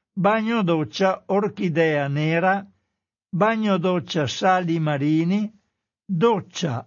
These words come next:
oro e spezie, e poi dicono qual è l'azienda che li ha prodotti. Comunque, eh, il Paglieri specifica che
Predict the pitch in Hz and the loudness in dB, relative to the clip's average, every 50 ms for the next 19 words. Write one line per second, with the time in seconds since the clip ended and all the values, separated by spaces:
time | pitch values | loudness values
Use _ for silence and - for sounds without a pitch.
0 | _ _ - 185 190 196 208 202 190 175 160 147 143 139 127 - - - - 180 | _ _ 0 2 2 2 2 2 0 0 0 0 -2 -2 -4 -6 -8 -4 -2 0
1 | 180 175 175 - - 202 196 208 220 214 - _ _ _ _ _ _ _ _ _ | 0 0 -2 -6 -4 -2 -2 0 -2 -4 -10 _ _ _ _ _ _ _ _ _
2 | _ _ _ _ _ _ _ _ _ _ _ _ _ _ _ _ _ _ _ _ | _ _ _ _ _ _ _ _ _ _ _ _ _ _ _ _ _ _ _ _
3 | _ _ - 208 208 202 196 190 185 185 185 180 180 175 175 175 170 170 165 165 | _ _ 0 2 2 4 2 2 0 0 0 0 0 0 0 0 0 0 -2 -2
4 | 160 160 - - 190 190 - - 202 190 170 139 170 175 - - 175 160 156 151 | -4 -6 -10 -10 -10 -6 -2 0 2 2 2 2 0 0 0 0 -2 0 0 -2
5 | 131 110 - 170 160 160 160 156 156 151 151 147 123 127 165 175 175 165 147 139 | -2 -2 -2 0 0 0 0 0 0 0 0 -2 -2 -2 -2 0 0 0 0 -2
6 | 120 - 160 156 147 147 156 151 147 135 113 - - _ - 202 226 214 175 151 | -2 -2 -2 -2 0 0 0 0 0 -2 -4 -8 -14 _ -2 0 0 2 2 0
7 | 143 131 110 - - 202 202 202 - - _ _ _ _ _ _ - 226 226 214 | -2 -2 -4 -4 -4 -4 -4 -4 -6 -12 _ _ _ _ _ _ 0 0 2 2
8 | 175 151 147 120 135 185 185 190 196 196 - _ _ 170 160 156 151 156 151 143 | 0 0 -2 -2 -2 0 0 0 0 -4 -10 _ _ -4 -2 -2 0 0 -2 -2
9 | 139 139 139 160 180 - - _ _ _ _ _ _ _ _ _ _ _ _ _ | -2 -4 -6 -8 -12 -16 -20 _ _ _ _ _ _ _ _ _ _ _ _ _
10 | _ - 214 202 190 156 - - 180 170 165 175 190 196 196 190 170 170 147 - | _ -2 0 0 0 0 2 2 2 2 2 2 2 2 2 2 2 0 -2 -2
11 | - 185 160 139 - - 208 202 196 196 196 160 147 104 - 147 131 113 - - | -2 -2 -2 -2 -2 -2 -2 -2 -2 -2 -2 -2 -2 -2 -2 -2 -2 -4 -6 -4
12 | - 202 190 165 143 - | -2 0 0 0 -2 -6